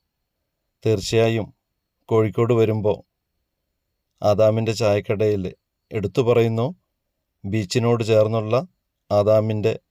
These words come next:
ചായക്കടയിൽ വന്ന് സമാവർ ചായ ഒന്ന് ടേസ്റ്റ് ചെയ്യണേ. അതോടൊപ്പം മധുരക്കിഴങ്ങും മത്തി പൊരിച്ചതും ഒരുപാട് മധുരപലഹാരങ്ങളും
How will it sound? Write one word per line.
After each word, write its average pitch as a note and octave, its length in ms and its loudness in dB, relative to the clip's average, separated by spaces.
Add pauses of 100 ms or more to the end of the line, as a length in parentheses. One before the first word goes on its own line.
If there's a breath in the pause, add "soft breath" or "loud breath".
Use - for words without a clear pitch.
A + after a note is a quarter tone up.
(100)
ചായക്കടയിൽ G#2 640 0
വന്ന് G#2+ 280 -2 (420)
സമാവർ G#2 520 0
ചായ G#2+ 240 0
ഒന്ന് A2 260 -2 (560)
ടേസ്റ്റ് G#2 280 0
ചെയ്യണേ. G2+ 360 2 (800)
അതോടൊപ്പം G#2+ 580 0 (600)
മധുരക്കിഴങ്ങും G#2 760 0 (640)
മത്തി G#2 300 -2
പൊരിച്ചതും G#2 560 -4 (960)
ഒരുപാട് B2 680 2 (840)
മധുരപലഹാരങ്ങളും G#2+ 1120 2